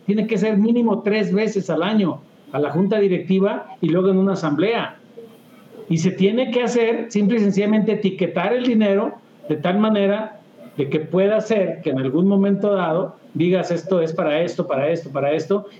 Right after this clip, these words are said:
y tiene que cubrir todos los renglones. Ya que, que afortunadamente, ¿qué pasó? Que ya al final la W T ya no depositaba lo que corresponde a la Unión Continental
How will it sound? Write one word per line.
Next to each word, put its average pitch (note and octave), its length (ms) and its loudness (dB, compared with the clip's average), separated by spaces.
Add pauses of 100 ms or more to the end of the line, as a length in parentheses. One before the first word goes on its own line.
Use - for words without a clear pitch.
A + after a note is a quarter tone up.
y D#3 80 -2
tiene A3 280 0
que A3+ 360 -2
cubrir G3 320 0
todos G3+ 180 2
los F3+ 140 0
renglones. F3 640 0 (920)
Ya F#3+ 180 0
que, B3+ 180 2
que B3+ 160 2
afortunadamente, B3+ 840 2
¿qué B3 100 0
pasó? B3 460 -2
Que A3+ 120 -2
ya B3 120 2
al A#3+ 80 -2
final A3+ 400 2
la F#3 160 2
W F3+ 360 2
T G#3 160 0
ya G3 160 2
no G3 140 2
depositaba F3+ 800 -2
lo D#3+ 120 -2
que D3+ 120 -2
corresponde E3+ 540 -2
a - 20 0
la D#3 80 0
Unión E3+ 180 2
Continental F#3+ 720 0